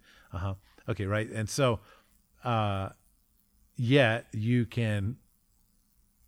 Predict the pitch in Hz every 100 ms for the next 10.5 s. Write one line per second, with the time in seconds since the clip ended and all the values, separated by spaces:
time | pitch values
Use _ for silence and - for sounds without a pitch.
0 | _ _ _ _ - 123 107 110 104 98
1 | - 131 120 110 104 98 92 - _ _
2 | 98 95 90 80 _ - - _ - -
3 | 147 147 113 101 95 85 92 90 90 _
4 | _ _ _ _ - 117 113 107 110 92
5 | 113 104 - 98 95 135 117 104 101 135
6 | 139 110 98 98 92 92 - 87 92 -
7 | _ _ 92 82 131 120 127 160 120 110
8 | 101 151 - 143 117 135 160 131 113 107
9 | 101 85 82 _ - - - - _ _
10 | _ - 135 131 127